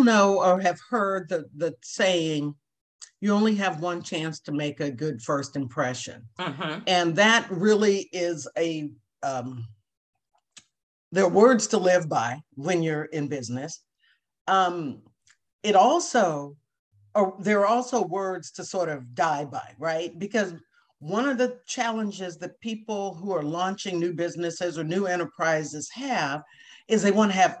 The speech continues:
Speaker 1: every single thing, you know, ready and perfect and all that. And sometimes you just have to take that step forward and the rest will sort of follow.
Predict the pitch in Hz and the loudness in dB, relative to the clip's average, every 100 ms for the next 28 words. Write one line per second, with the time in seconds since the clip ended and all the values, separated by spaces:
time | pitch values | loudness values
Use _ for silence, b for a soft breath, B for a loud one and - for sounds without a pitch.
0 | - 220 220 - 208 185 208 185 170 160 | 0 2 2 2 0 0 -2 -2 -4 -8
1 | - - 143 139 _ 143 _ - 185 165 | -12 -20 -20 -20 _ -20 _ -4 -2 -2
2 | 131 185 170 214 202 190 190 147 - 247 | -4 -4 2 4 4 2 0 -4 -4 -4
3 | 214 220 190 - 180 175 160 160 165 147 | -2 -2 -4 -6 -4 -4 -2 -2 -2 -4
4 | 135 B B B 196 330 285 277 226 185 | -8 B B B -6 0 0 2 0 0
5 | 214 214 208 190 180 190 180 208 190 190 | -2 -2 0 -2 -2 -10 -4 -4 -2 -4
6 | 160 - - 156 - - - 165 151 160 | -6 -6 -6 -8 -8 -6 -2 -2 -2 -4
7 | 160 156 170 170 - 147 139 170 135 120 | -4 -4 -6 -6 -8 -16 -12 -10 -10 -8
8 | - 123 104 64 | -6 -6 -6 -16